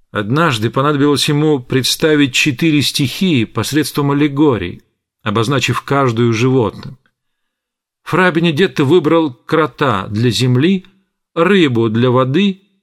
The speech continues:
саламандру для огня и хамелеона для воздуха, полагая, что слово «хамелеон»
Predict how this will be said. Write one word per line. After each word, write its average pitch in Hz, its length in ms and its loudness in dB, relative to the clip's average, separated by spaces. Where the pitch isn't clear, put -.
саламандру 139 840 0
для 120 240 0
огня 185 440 0
и 220 160 0
хамелеона 175 960 2
для 135 220 0
воздуха, 90 720 -4
полагая, 131 540 2
что 120 220 -4
слово 139 420 2
«хамелеон» 131 720 0